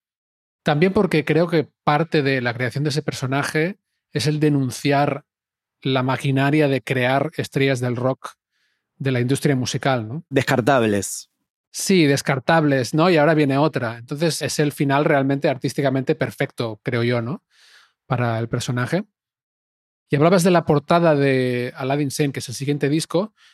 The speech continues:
Speaker 1: pero echemos un vistazo a la portada de este disco, de Ziggy Stardust. Mítica portada en la que le vemos apoyando un pie en unas escaleras, en una calle típica londinense.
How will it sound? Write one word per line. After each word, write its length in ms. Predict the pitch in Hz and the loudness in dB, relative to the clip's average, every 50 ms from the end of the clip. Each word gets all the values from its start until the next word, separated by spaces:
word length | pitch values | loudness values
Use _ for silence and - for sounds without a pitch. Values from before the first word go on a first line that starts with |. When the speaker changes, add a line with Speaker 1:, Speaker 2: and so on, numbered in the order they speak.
| _ _ _ _ _ _ | _ _ _ _ _ _
Speaker 1:
pero 720 | - 151 147 143 143 139 139 143 139 135 135 135 135 135 | 2 4 4 6 4 4 4 4 2 2 2 0 -2 -2
echemos 320 | 143 139 - 180 185 175 | -4 -4 -2 0 0 0
un 80 | 190 175 | 2 0
vistazo 340 | 151 - - 185 170 - 185 | 0 0 0 0 2 2 2
a 60 | 156 | 2
la 100 | 143 131 | 2 0
portada 380 | 147 135 131 - 151 151 143 | 0 -2 0 2 2 2 2
de 180 | 131 127 127 139 - | 2 0 -2 -2 -2
este 260 | 160 151 - - 139 | -4 -4 -2 -4 -4
disco, 360 | 123 120 - _ - 110 113 _ _ _ | -4 -4 -6 _ -12 -14 -14 _ _ _
de 80 | 139 127 | -4 0
Ziggy 200 | - 156 139 147 | 0 0 0 0
Stardust. 520 | - _ 143 117 110 110 110 110 - - _ _ _ _ _ _ _ _ _ _ | -2 _ -4 -4 -4 -8 -14 -16 -16 -18 _ _ _ _ _ _ _ _ _ _
Mítica 400 | - 170 175 165 175 156 160 139 | 0 0 2 2 4 2 2 2
portada 600 | - 139 139 - 160 160 165 170 185 214 254 - _ _ _ | 2 0 2 4 4 4 4 4 2 0 -2 -6 _ _ _
en 140 | 160 147 139 | -2 0 0
la 120 | 139 131 | 0 0
que 100 | - 147 | 0 0
le 80 | 135 131 | 2 2
vemos 540 | 135 147 143 151 170 170 - - - - _ _ _ _ _ _ _ _ _ _ _ | 2 2 2 2 2 0 0 -4 -8 -12 _ _ _ _ _ _ _ _ _ _ _
apoyando 500 | - 139 - 147 139 151 151 165 170 170 | -6 -2 0 2 4 4 4 4 4 2
un 80 | 151 135 | 0 0
pie 400 | _ 151 156 160 175 180 175 _ _ - - | _ 2 2 2 2 0 -2 _ _ -10 -6
en 80 | 135 135 | -4 -2
unas 200 | 143 147 127 - | -2 0 0 -2
escaleras, 680 | 151 - - 135 135 143 147 165 190 185 - - _ _ _ _ _ | -4 -2 -2 0 0 2 0 0 -2 -4 -8 -14 _ _ _ _ _
en 140 | - 131 127 | -6 -4 -2
una 160 | 131 131 131 | 0 -2 -2
calle 260 | - 139 143 139 139 | 0 0 0 0 0
típica 760 | 123 - 139 - 139 - - 127 123 120 120 117 117 120 120 120 | 0 -2 -2 -2 -4 -2 -2 -2 -2 -2 -4 -4 -4 -6 -6 -6
londinense. 680 | 120 123 123 123 123 127 139 139 139 135 - 151 190 240 | -6 -6 -6 -4 -4 -2 -2 -2 -4 -2 -2 -2 -2 -2